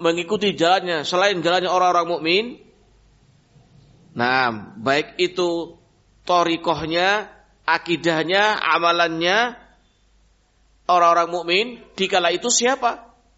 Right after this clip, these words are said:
Para sahabat Nabi sallallahu alaihi wasallam. Nah, orang-orang mukmin di kala itu adalah para sahabat Nabi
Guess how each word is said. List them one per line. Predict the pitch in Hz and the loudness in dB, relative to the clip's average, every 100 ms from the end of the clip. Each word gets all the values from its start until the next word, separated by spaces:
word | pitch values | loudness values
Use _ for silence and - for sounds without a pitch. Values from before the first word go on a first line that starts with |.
| _ | _
Para | 123 143 | -6 -4
sahabat | 175 196 220 233 | -4 -4 -4 -4
Nabi | 226 240 208 294 285 | -2 -2 0 -2 -2
sallallahu | 269 254 247 262 269 | -2 -4 -2 0 2
alaihi | 247 240 247 | 2 2 2
wasallam. | 277 233 104 - - _ _ _ _ _ _ _ _ _ _ _ _ | 0 0 -4 -6 -20 _ _ _ _ _ _ _ _ _ _ _ _
Nah, | - 104 98 - | -6 -6 -6 -2
orang-orang | 135 139 135 135 | 0 2 0 0
mukmin | 165 202 | -2 -2
di | 175 - | -2 0
kala | 151 | 0
itu | 139 - 240 | 0 -2 -2
adalah | 202 143 185 208 | 0 0 -2 0
para | 254 277 | -2 -2
sahabat | 269 277 262 | -4 -6 -6
Nabi | 285 269 277 247 | -6 -6 -6 -10